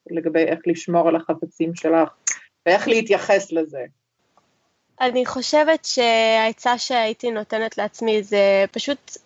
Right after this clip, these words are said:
Speaker 2: לקחת הכל יותר בקלילות,
Speaker 1: כן.
Speaker 2: ולהבין שזה חלק מהעניין של לגדול עם אח עם צרכים מיוחדים, וזה בסדר,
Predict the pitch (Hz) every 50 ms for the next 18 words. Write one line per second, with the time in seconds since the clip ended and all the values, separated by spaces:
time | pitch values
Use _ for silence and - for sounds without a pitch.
0 | _ - - 233 254 254 - 285 294 285 - 320 311 - 240 - - 269 269 254
1 | 247 - - 233 240 226 254 254 - - 240 220 214 208 208 196 190 190 - -
2 | - - _ _ - - - - - - - - _ _ - - - - 233 269
3 | 269 277 302 311 320 311 359 370 339 - 339 311 277 311 - - 320 330 330 339
4 | 320 - 311 294 294 294 285 285 285 302 302 302 294 - - 320 294 277 247 233
5 | 196 214 185 202 208 208 214 208 208 214 - - 214 202 - - 202 190 - -
6 | 214 208 208 208 202 - 214 196 208 202 208 214 208 233 240 240 269 - - 370
7 | 381 349 247 202 190